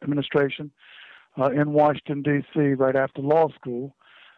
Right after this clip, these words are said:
Uh, but when I came back home to Baltimore, I opened my private practice in the area of criminal law, constitutional law,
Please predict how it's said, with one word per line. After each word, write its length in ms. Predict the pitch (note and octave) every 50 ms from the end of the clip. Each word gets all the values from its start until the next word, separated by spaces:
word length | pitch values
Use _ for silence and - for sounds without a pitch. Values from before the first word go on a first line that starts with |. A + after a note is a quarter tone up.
| _ -
Uh, 260 | - B2 A#2+ B2 B2+ B2+
but 200 | B2+ C3 B2+ C3+
when 140 | C3+ C3+
I 100 | C#3 C3+
came 280 | C3+ - - D#3 D#3+ D#3+
back 220 | D3+ D#3+ D#3 D#3
home 240 | - D#3+ D#3 D3+ C#3+ -
to 80 | D#3
Baltimore, 640 | C3+ D3+ D3 C#3+ C3+ - C3+ B2+ B2+ B2+ C3 C3+ B2
I 140 | A#2 B2 C#3
opened 380 | C#3+ D3 D3 C#3 - D3 C#3
my 140 | C#3 C3 B2+ C3
private 400 | - - D3+ C#3+ C#3+ C#3+ C#3 _ -
practice 420 | D#3 C#3 C3 C3 _ - C#3+ C3 _ _ _ _ - - - - _ -
in 120 | - C3 C3
the 140 | C#3 -
area 280 | C#3+ C#3 C3 C3+ C3+ C3+
of 100 | C3 -
criminal 380 | - - D#3+ D#3 D#3 D3+ D3 C#3
law, 260 | C#3+ C3+ C3+ C3+ B2+
constitutional 760 | - - C3 C3 C3 - - - D3 C#3+ C3+ - C#3+ C3 B2+
law, 200 | B2+ B2 B2